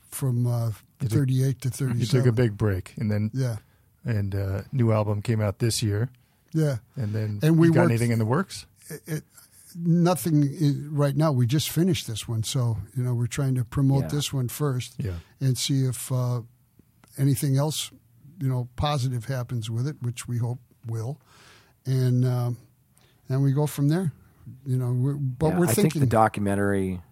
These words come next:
Speaker 3: will help.
Speaker 1: Yes, I do too, and I think we're, we're as per usual thinking forward.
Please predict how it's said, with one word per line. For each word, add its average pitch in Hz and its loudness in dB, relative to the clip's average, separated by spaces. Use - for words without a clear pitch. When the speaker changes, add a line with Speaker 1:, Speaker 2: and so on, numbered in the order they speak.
Speaker 3:
will 95 -4
help. 90 -2
Speaker 1:
Yes, 208 0
I 147 2
do 147 2
too, 139 0
and 143 0
I 147 4
think 151 -2
we're, 151 2
we're 143 0
as 139 0
per 147 2
usual 143 2
thinking 143 0
forward. 156 -4